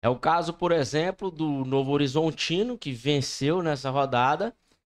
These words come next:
e do Vila Nova. Essa virada e essa vitória em um clássico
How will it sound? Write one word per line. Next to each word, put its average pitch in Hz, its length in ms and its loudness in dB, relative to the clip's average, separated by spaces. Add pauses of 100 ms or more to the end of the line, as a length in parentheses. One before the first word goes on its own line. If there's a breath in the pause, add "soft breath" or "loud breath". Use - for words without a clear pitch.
(100)
e 202 160 -4
do 220 240 -4
Vila 165 380 -2
Nova. 156 500 0
Essa 127 300 -8
virada 156 580 2
e 147 140 2
essa 139 240 -2
vitória 139 600 0
em 139 120 -4
um 135 100 -10
clássico 156 800 -2